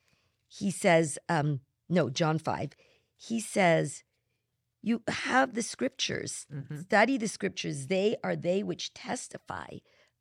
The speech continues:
Speaker 1: of me." Um, and I, and, um, we do have the scriptures as a great tool to guide us. What are, we have other tools to guide us, to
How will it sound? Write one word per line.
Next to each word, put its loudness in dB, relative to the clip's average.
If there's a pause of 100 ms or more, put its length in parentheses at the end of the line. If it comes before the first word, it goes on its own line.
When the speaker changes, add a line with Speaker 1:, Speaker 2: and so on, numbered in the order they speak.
Speaker 1:
of -2
me." 0 (640)
Um, 4 (1160)
and 4 (500)
I, 2 (140)
and, 2 (100)
um, 2 (1160)
we 2
do 2
have 2
the 0
scriptures -4 (100)
as 0
a -4
great -2 (180)
tool -4
to -12
guide -10
us. -14 (360)
What 6
are, 2
we 2
have 2
other 2
tools -8
to -10
guide -8
us, -12
to -6